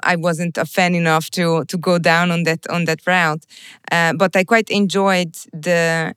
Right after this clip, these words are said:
the different way of thinking that it, it helped me acquire. And so, is there something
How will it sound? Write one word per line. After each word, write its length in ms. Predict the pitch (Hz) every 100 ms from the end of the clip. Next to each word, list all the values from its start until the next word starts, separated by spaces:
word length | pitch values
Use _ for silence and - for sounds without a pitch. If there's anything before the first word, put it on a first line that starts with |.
| _
the 160 | - 175
different 500 | 160 185 202 180 165
way 220 | 170 175
of 120 | 160
thinking 540 | - 196 190 170 160 147
that 340 | 151 147 151 - -
it, 160 | 156 - - -
it 160 | 160
helped 340 | - 180 165 -
me 160 | 165 -
acquire. 720 | - 170 196 165 151 151 170 _ - - _ -
And 180 | 185 180
so, 400 | 214 196 190 180 - - _ _ _ _ _ _
is 160 | 247 285
there 220 | 381 277
something 760 | 220 254 254 247 269 240 202